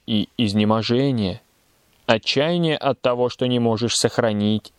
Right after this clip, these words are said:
и сберечь то, чем владеешь. Всепоглощающий страх от того, что не в силах противостоять врагам.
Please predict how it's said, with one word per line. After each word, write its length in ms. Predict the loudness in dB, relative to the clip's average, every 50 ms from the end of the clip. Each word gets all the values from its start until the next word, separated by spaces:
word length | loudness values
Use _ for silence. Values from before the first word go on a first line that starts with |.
| _ 0
и 100 | 2 2
сберечь 680 | 2 2 2 2 2 2 2 0 0 -2 -4 -6 -2
то, 360 | 0 2 2 2 2 0 -2
чем 300 | -2 -4 -2 -2 0 0
владеешь. 800 | 2 2 2 2 0 -2 -2 0 0 0 0 -2 -4 -6 -10 -14 -18 _ _ _ _ _ _ _ _ _ _ _ _ _ _ _ _ _ _
Всепоглощающий 1040 | -4 -2 -2 0 0 0 0 2 0 0 0 0 0 0 0 0 0 -2 -2 -2 -2
страх 400 | 0 2 2 2 2 0 -2 -4
от 120 | -6 -8 -4 _
того, 560 | -2 -2 0 0 0 0 0 -2 -2 -6 -10 _ _ -12
что 240 | -4 0 0 0
не 120 | 2 0 -2
в 60 | -2
силах 420 | -2 -2 0 0 2 0 -2 -2
противостоять 880 | -4 -4 -2 -2 0 0 0 -2 -2 -2 -2 0 0 0 0 0 -2 -2
врагам. 720 | 0 0 0 0 -2 -2 -2 -2 0 -2 -2 -4 -8